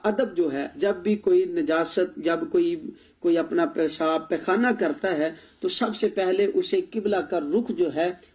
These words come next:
उसका मगर अंदाजा रखना चाहिए, अदब का ख्याल रखना चाहिए कि मैं अपना पैखाना हाजत जो है वो पूरी कर रहा हूँ,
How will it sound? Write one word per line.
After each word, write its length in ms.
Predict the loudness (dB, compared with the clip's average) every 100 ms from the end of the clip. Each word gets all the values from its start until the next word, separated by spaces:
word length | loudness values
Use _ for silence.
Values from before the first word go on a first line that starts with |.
| -2
उसका 600 | 0 0 2 2 0 -4 -18 _ _ -20 -8
मगर 320 | -2 2 2 0
अंदाजा 360 | 0 2 2 2
रखना 300 | 2 0 -2
चाहिए, 500 | 0 2 4 4 2 -4 -20 _ -10 -4
अदब 300 | 0 0 2
का 80 | -2
ख्याल 280 | 0 0 0
रखना 260 | 0 -2
चाहिए 380 | -2 0 0 0
कि 120 | 2
मैं 500 | 4 4 2 0 -2 -4 -18 _ -6
अपना 280 | -2 0
पैखाना 480 | 0 -2 0 2 2
हाजत 420 | 0 0 2 0 2
जो 140 | 0
है 180 | 2 0
वो 120 | 2
पूरी 280 | 0 0 0
कर 180 | 0 0
रहा 280 | 0 -2 -2
हूँ, 280 | 0 0